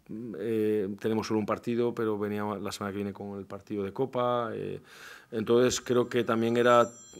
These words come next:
yo creo que el fútbol tan importante es trabajar mucho y bien como el equipo lo ha hecho, pero también a veces tan o más importante es, eh, el, el saber parar, el descansar un poco más, y yo creo que el equipo esta semana,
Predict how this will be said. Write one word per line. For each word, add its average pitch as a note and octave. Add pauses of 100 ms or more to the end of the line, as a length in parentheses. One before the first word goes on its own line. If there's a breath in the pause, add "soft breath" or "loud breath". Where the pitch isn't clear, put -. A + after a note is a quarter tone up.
(260)
yo B2+
creo C3+
que C3
el C3
fútbol C3+
tan C3
importante B2+
es B2+
trabajar C3
mucho B2
y B2
bien C3+
como G#2
el G2+
equipo A2+
lo A#2
ha B2+
hecho, D3
pero G#2+
también A2 (560 loud breath)
a -
veces A2 (460)
tan C#3
o B2+
más B2
importante B2+
es, B2+
eh, G#2+
el, G#2
el G2+
saber G#2+
parar, A#2
el G#2+
descansar G2+
un G#2
poco G2+
más, A2+
y G#2+
yo A#2+
creo B2+
que B2+
el A#2
equipo B2+
esta A#2+
semana, A#2